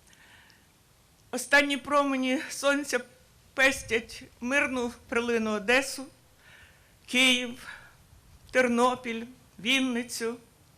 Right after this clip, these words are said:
Чернігів, тривожний Харків. І місяць назад рівно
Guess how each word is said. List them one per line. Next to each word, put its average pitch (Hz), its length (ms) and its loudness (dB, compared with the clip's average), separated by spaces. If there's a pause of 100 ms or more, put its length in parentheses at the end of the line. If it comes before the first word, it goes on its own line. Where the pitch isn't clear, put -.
(480)
Чернігів, 247 760 0 (680)
тривожний 254 580 2
Харків. 269 560 0 (1900)
І 277 120 2
місяць 311 600 -4
назад 277 500 -2
рівно 233 580 -4